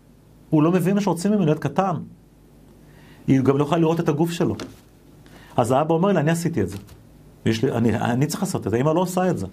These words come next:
שמנו לב שאחרי תקופה הילד ברוגז, עזב אותי, הוא הולך לאמא. למה? כי אני מציק לו. אז הוא הלך לאמא.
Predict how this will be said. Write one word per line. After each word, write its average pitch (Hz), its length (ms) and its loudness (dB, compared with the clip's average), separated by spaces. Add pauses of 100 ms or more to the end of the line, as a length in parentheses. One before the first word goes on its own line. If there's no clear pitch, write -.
(1300)
שמנו 175 360 0
לב 120 200 2
שאחרי 123 300 -2
תקופה 151 460 -2
הילד 139 280 0
ברוגז, 139 460 -2 (380)
עזב 143 280 0
אותי, 214 220 -2
הוא 101 80 -2 (100)
הולך 151 260 0
לאמא. 180 320 0 (680)
למה? 120 200 2
כי 131 120 -4
אני 113 80 0
מציק 113 340 -4
לו. 107 120 -2 (1600)
אז 131 100 4
הוא 151 80 6
הלך 170 160 0
לאמא. 190 300 2